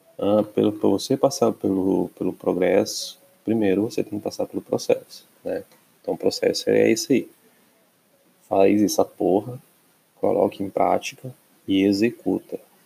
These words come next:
Eu já até falei nos tópicos anteriores. Velocidade, velocidade de execução é tudo. Depois você tá trabalhando na conta real, entendeu? E, e o tópico de hoje é esse aí, galera.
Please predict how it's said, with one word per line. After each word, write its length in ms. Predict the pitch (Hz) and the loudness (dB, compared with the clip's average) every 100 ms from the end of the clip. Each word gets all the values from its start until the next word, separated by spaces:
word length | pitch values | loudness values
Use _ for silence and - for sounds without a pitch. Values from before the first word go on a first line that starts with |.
| _ _ _ _ | _ _ _ _
Eu 100 | 98 | -6
já 60 | 95 | -6
até 160 | - 104 | -4 -2
falei 220 | 120 113 | -2 -2
nos 120 | - | 0
tópicos 380 | 110 107 - 104 | 0 0 -2 -4
anteriores. 680 | 107 104 101 95 - - 92 | -2 -2 -2 -4 -8 -10 -4
Velocidade, 840 | 98 98 101 - 95 110 117 113 - | -2 -2 -4 -4 0 2 0 -6 -8
velocidade 720 | 101 104 107 110 104 107 123 | -4 0 0 0 0 0 0
de 40 | 123 | 0
execução 800 | 113 123 - 113 - 98 104 - - | -2 -4 -8 -10 -8 -4 -6 -8 -10
é 140 | 107 - - | -10 -8 0
tudo. 260 | 98 87 - _ _ _ | 0 0 -6 _ _ _
Depois 320 | 90 90 - | -10 -8 -8
você 80 | - | -6
tá 80 | - | -6
trabalhando 380 | - 95 92 90 | -2 0 0 -2
na 80 | 92 | -4
conta 260 | 95 101 | -4 -2
real, 240 | 98 98 - _ | -2 -4 -8 _
entendeu? 300 | - 95 90 - _ _ _ _ _ _ _ _ _ _ _ | -14 -4 -4 -4 _ _ _ _ _ _ _ _ _ _ _
E, 880 | 98 101 98 95 92 92 90 90 87 | -2 2 4 4 4 2 2 0 0
e 40 | |
o 40 | 95 | 2
tópico 300 | 104 - 123 | 2 2 0
de 100 | 117 | 2
hoje 160 | 135 | 2
é 40 | 139 | 0
esse 120 | - | -4
aí, 80 | 90 | -4
galera. 260 | - - | -6 -10